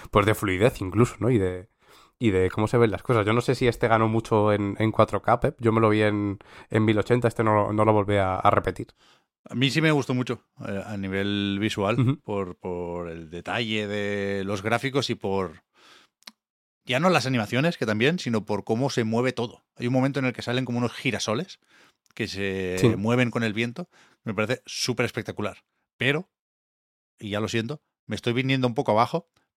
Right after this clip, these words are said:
Speaker 2: porque yo no había leído que, que saldrá el año que viene en acceso anticipado. Es decir, que como mínimo será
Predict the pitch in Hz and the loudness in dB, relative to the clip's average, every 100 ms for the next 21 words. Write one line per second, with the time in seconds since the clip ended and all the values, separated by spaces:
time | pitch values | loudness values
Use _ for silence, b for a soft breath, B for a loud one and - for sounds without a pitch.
0 | _ 123 107 113 98 110 135 135 147 120 | _ -2 -2 -2 0 2 4 4 4 4
1 | 135 143 202 _ _ _ _ - 113 101 | 2 0 -4 _ _ _ _ 0 2 2
2 | 95 95 - _ - 101 101 95 98 123 | 0 -4 -14 _ -10 -6 -6 -6 0 0
3 | 151 - 113 123 127 127 151 165 _ _ | 0 -4 -6 -4 -2 -2 -4 -8 _ _
4 | 139 113 - - 147 175 170 123 120 139 | -6 -6 -10 -8 -6 -6 -8 -8 -8 -8
5 | 160 _ _ _ _ _ _ _ _ - | -10 _ _ _ _ _ _ _ _ -12
6 | 110 107 123 104 - _ _ - - 113 | -8 -4 -2 -4 -6 _ _ -20 -8 -4
7 | 107 117 135 143 135 127 127 | -2 -2 0 0 2 2 2